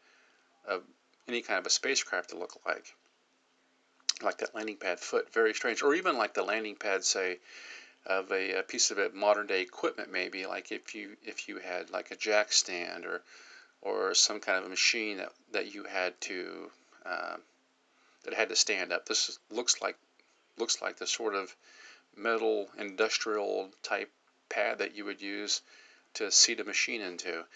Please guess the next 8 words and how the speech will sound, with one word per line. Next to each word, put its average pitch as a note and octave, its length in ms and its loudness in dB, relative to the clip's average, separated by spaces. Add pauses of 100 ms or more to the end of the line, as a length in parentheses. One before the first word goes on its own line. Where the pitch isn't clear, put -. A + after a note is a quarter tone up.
(300)
It A2+ 80 2
says, A#2+ 360 6 (200)
"When A2+ 200 -4
the G#2 120 0
wedge A#2 460 2
of A2 160 -4
the G#2 140 -4
Ayud, G#2+ 300 0